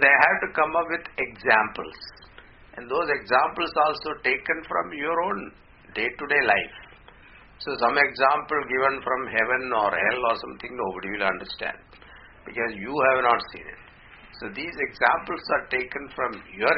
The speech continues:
day-to-day life and correlated to the higher thought that Bhagavan want to convey. So this Tattvabodha, Atmabodha is like pictorial, it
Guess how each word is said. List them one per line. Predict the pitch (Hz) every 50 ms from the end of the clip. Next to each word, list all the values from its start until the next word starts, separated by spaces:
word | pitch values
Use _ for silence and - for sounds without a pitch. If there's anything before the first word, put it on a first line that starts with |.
| 131
day-to-day | - 127 123 123 - - 113 110 101 101
life | 92 90 92 104 - - - - - - - - - - - - - - - - - -
and | - 135 160 180 185 185 190 - - -
correlated | - 147 165 180 180 170 156 147 151 165 190 190 - 190 185 190 - -
to | 185 185 180 - - - - - -
the | 104 95
higher | 98 104 110 131 143 147 - - -
thought | 988 - 147 143 143 139 - - - -
that | 117 110 - - -
Bhagavan | 98 95 98 104 110 117 - 101 98
want | 90 92 95 - -
to | - -
convey. | - - - - 80 76 - - - - - - - - - - - - - - - - - - - - - - - - - - - - - - - - - - -
So | - 117 113 110
this | 139 170 170 - - - - - - - - - - - -
Tattvabodha, | - - - - 160 156 151 160 156 156 151 131
Atmabodha | - - 110 - - - 165 160 151 147 135 127 127 120 117 113 110
is | 120 135 - - -
like | 104 110 110 - - - - - - -
pictorial, | - - - - - - 123 127 139 143 147 151 147 139 117 101 92 - - - 120
it | 110